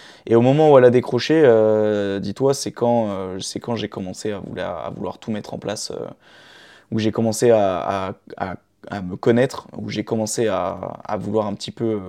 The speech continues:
commencer sur les réseaux, à, à, voilà, faire tout ce qui était projet vidéo, et cetera. C'est là où ça a commencé à, un petit peu à, à pencher, euh, du mauvais côté. En tout cas, de son côté à elle, moi, je m'en apercevais pas parce que j'étais tellement occupé dans mon truc et tellement dans mon truc que,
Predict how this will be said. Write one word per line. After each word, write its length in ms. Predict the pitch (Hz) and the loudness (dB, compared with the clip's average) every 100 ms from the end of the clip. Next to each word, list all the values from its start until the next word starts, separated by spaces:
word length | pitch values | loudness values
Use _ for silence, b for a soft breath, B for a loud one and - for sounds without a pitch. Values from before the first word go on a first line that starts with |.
| 92 | -10
commencer 320 | 110 107 113 | -6 -6 -6
sur 160 | 107 107 | -6 -6
les 100 | 95 | -6
réseaux, 580 | 98 107 110 113 110 | -4 -2 -2 -2 -2
à, 260 | 104 98 - b b b b b - | -4 -6 -10 b b b b b -6
à, 440 | 104 98 95 92 | -2 -2 -2 -4
voilà, 240 | 92 110 98 | -2 -2 -2
faire 180 | - - | -8 -12
tout 120 | - | -12
ce 80 | - | -6
qui 100 | 107 | -4
était 160 | 107 | -4
projet 360 | - - 110 110 | -8 -8 -4 -4
vidéo, 360 | 101 107 107 | -2 0 0
et 40 | 107 | 0
cetera. 480 | - 104 107 120 120 | -4 -2 4 6 6
C'est 200 | - 95 | 0 -2
là 180 | 110 | 0
où 120 | 110 98 | 0 -2
ça 160 | 95 | -6
a 40 | 92 | -8
commencé 460 | 101 95 - 107 | -8 -10 -6 -4
à, 180 | 92 90 | -4 -6
un 40 | 87 | -8
petit 180 | - | -12
peu 220 | - 101 87 | -8 -6 -4
à, 400 | 71 - - - b b | -6 -10 -12 -16 b b
à 140 | - 101 | -6 -6
pencher, 520 | 107 107 - 117 113 | -4 -6 -2 2 2
euh, 260 | 95 85 | 0 -4
du 160 | 87 92 | -8 -6
mauvais 260 | 98 98 104 | -6 -4 -4
côté. 420 | 110 110 123 123 b b | -4 0 0 -2 b b
En 100 | - | -14
tout 100 | - | 0
cas, 100 | 120 | 2
de 120 | 104 | 2
son 200 | 104 120 | -2 -4
côté 280 | 113 107 113 | -4 -2 2
à 160 | 104 | 4
elle, 160 | 123 117 | 4 4
moi, 180 | 104 110 | 0 -2
je 100 | 107 | -4
m'en 240 | 95 95 | -8 -8
apercevais 440 | 95 107 - 107 98 | -8 -8 -8 -6 -6
pas 160 | 107 104 | -4 -6
parce 140 | - | -8
que 80 | - | -14
j'étais 160 | - | -14
tellement 300 | 101 107 110 | -10 -6 -4
occupé 340 | 104 - 104 113 | -4 -8 -6 -4
dans 120 | 107 | -4
mon 120 | 101 | -8
truc 320 | 95 113 107 | -8 -6 -6
et 100 | 90 | -8
tellement 280 | 92 107 110 | -8 -6 -4
dans 80 | 107 | -4
mon 100 | 101 | -8
truc 220 | - 110 | -8 -8
que, 100 | - | -8